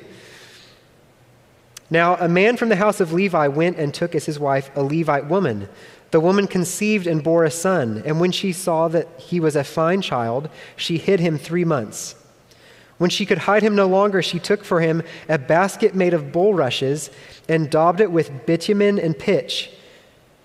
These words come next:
She put the child in it and placed it among the reeds by the riverbank.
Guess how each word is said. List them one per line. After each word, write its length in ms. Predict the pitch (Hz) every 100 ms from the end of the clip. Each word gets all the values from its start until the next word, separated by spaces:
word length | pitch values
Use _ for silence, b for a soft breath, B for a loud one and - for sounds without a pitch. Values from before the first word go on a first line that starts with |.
| _
She 200 | - 190
put 320 | 170 - 226 233
the 80 |
child 400 | - 180 160 156 190
in 140 | 196
it 240 | 135 139
and 160 | 156 151
placed 380 | - 185 190 202
it 120 | -
among 420 | 156 160 170 196
the 100 | 190
reeds 340 | 180 185 180 -
by 220 | 156 151
the 100 | 143
riverbank. 640 | 147 139 113 104 98